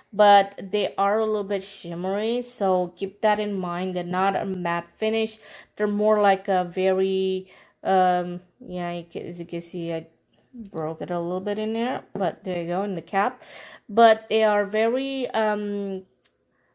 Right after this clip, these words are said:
very comfortable on the lips. I really like that, and very hydrating in the same time. So I have this two, which I really did enjoy it. This one, you know, by now, I absolutely love.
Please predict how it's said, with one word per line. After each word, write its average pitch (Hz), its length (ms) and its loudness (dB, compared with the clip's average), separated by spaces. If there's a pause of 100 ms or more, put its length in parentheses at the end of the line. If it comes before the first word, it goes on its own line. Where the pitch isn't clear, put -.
(120)
very 233 240 4
comfortable 226 480 -4
on 185 200 0
the 175 100 -4
lips. - 340 -8
I 185 120 -2
really 190 420 2
like 202 260 0
that, 196 340 0
and 247 440 -4 (100)
very 202 460 0
hydrating 175 720 -6
in 160 120 -10
the 160 80 -10
same 147 320 -12
time. 233 400 -4 (380)
So - 160 0
I 196 40 6
have 226 380 2 (300)
this 190 400 -4
two, 269 400 0
which 208 300 -4
I 190 40 -6
really 196 340 -2
did 185 160 -2
enjoy 180 420 0
it. 196 260 -2
This 208 320 -2
one, 220 400 -2
you 185 140 -6
know, 185 120 -2
by 180 200 0
now, 180 320 -2 (440)
I 190 260 2
absolutely 170 800 -10
love. 220 640 0